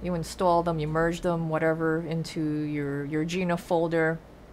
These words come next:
But then you just see a giant list of just triggers.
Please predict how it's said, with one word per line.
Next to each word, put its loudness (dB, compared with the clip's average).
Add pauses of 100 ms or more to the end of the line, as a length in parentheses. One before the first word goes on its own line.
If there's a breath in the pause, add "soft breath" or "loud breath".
(1300)
But 4
then 4
you 2
just 2
see 2
a 6
giant 4
list 2
of 0 (680)
just -4
triggers. -4